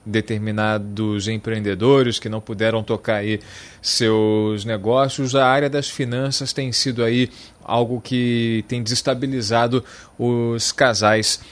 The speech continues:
é, nessa, nessa pandemia. O importante pra tentar mitigar todas essas questões, né, usando uma palavra que tem sido muito adotada na moda, pra tentar mitigar esses desconfortos, é a empatia, é se colocar no, no, no lugar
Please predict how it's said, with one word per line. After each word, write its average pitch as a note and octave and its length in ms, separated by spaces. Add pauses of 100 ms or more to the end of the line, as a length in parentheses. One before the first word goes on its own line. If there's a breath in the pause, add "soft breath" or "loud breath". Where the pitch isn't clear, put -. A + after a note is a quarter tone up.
(120)
é, G2+ 180
nessa, G#2+ 720
nessa A2 360
pandemia. G#2+ 720 (280 loud breath)
O G3+ 280
importante G#3 580
pra C3 160
tentar D3 300
mitigar D#3 580
todas C#3 320
essas C#3 300
questões, A#2+ 480
né, A#2 80
usando A#2+ 220
uma C3 120
palavra B2 460
que - 60
tem G#2 120
sido A#2 540
muito B2 400
adotada A#2+ 580
na A#2 80
moda, A2 340
pra B2 140
tentar B2+ 300
mitigar B2+ 560 (280 loud breath)
esses B2+ 400
desconfortos, A#2+ 920
é - 80
a F3+ 80
empatia, E3 720
é D#3+ 80
se D#3 160
colocar C#3+ 460
no, C3 260
no, B2 180
no B2 140
lugar B2+ 480